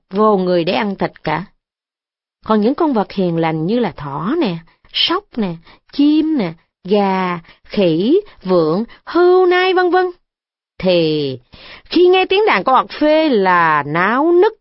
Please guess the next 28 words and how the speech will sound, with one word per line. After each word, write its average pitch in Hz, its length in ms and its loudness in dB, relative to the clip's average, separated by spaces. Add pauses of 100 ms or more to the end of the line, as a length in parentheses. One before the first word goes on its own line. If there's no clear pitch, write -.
(480)
sướng 262 440 2 (180)
vui 262 340 2 (300)
như 214 200 0
là 180 100 2
mở 151 340 -2
cờ 202 400 0
trong 156 180 -8
bụng 131 200 -6 (140)
vậy. 120 180 -10 (1500)
Chúng 247 260 2
tíu 320 360 0
tích 403 180 -2
gọi 170 260 2
nhau, 254 340 0
rủ 185 180 -2
nhau 320 280 0
đi 294 120 0
nghe 294 220 0 (100)
Orpheus 277 340 -2
đàn 180 180 -2
hát. 269 280 -4 (560)
Chúng 294 260 2
nhảy 185 260 0
múa 311 260 2 (100)
tưng 359 140 4 (120)
bừng 196 280 0
theo 233 120 -2
lời 170 220 0